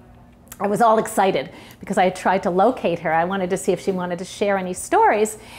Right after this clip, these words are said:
And I didn't hear back. I had sent her a little note, and I didn't hear back for several months. And, and then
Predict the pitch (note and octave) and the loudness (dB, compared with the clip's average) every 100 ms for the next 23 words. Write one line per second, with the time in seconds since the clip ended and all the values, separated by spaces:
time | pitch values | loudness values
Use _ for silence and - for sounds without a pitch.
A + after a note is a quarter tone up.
0 | - - - - - G#3+ G#3+ G#3+ G#3+ G#3+ | -20 -18 -20 -20 -6 0 2 2 2 2
1 | - A3 G#3+ G#3 G#3 G3+ F#3 F3+ F3+ F3+ | 2 2 2 0 0 2 2 2 0 0
2 | - - G3+ G#3+ - - B3+ A3 F3+ F3 | -6 -6 -2 0 -2 0 0 0 -2 -2
3 | F3+ F3+ D#3+ - F#3 G#3+ G3 G#3 F#3 F3+ | -2 -2 -2 -2 -2 0 -2 -2 -2 0
4 | E3+ - - E3 E3 - - G#3+ F#3 F3 | 0 -2 -10 -10 -10 -12 -6 -2 -2 -2
5 | F3+ F3 D#3+ - - - - - - - | -2 -4 -6 -14 -20 -20 -20 -20 -20 -10
6 | G3+ F#3+ F#3 F#3+ - F#3+ G3 A3 A3+ A#3 | -4 -2 -2 -6 -10 -6 0 2 4 2